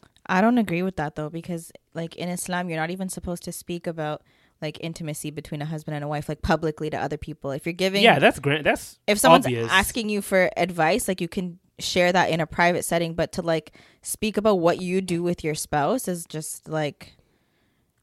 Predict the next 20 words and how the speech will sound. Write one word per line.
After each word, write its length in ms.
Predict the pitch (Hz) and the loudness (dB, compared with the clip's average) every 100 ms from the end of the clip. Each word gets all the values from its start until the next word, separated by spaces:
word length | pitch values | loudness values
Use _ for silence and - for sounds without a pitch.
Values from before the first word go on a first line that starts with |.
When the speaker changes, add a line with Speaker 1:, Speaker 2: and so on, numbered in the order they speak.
| _ _ _ | _ _ _
Speaker 1:
and 120 | 214 | 6
I 80 | 233 | 6
know, 300 | 247 220 247 | 8 8 8
like, 220 | 262 240 | 8 6
in 80 | - | 2
our 120 | 208 | 2
times 380 | 196 190 180 190 | 0 -2 -2 -2
today, 440 | 202 175 170 165 | -2 0 2 2
there's 220 | 170 170 175 | 2 0 -2
the 80 | |
whole, 320 | 170 175 170 165 | -2 2 2 2
like, 200 | 160 - | 0 -2
sexual 380 | 160 - 165 | -4 -4 -6
liberation 920 | 160 160 156 156 160 - 160 160 156 | -6 -4 -2 0 -2 -2 -2 0 -2
and, 160 | 156 151 | -4 -6
like, 300 | 147 147 - | -6 -8 -12
you 80 | 156 | -12
know, 220 | 151 151 | -10 -10
power 340 | - 156 156 160 | -6 -6 -6 -8
to 320 | 170 160 | -10 -10